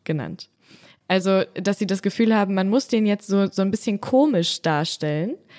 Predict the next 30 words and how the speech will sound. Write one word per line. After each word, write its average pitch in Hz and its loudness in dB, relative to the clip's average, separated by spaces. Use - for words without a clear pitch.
weil 202 2
er 202 2
ist - -4
ja 185 2
so 165 0
komisch 151 -4
und 185 -2
er 185 2
lässt 214 -2
einen 170 0
ja 156 2
nicht 151 -4
echt - -6
an 143 -6
sich 151 -8
ran. 165 -8
Und 196 0
das 202 -2
führt 254 2
dann 208 -2
fast - -4
zu 220 -2
so 202 0
einer 196 2
Spirale, 180 0
wo 190 0
er 202 4
irgendwann 196 2
in 180 2
Texten 202 -2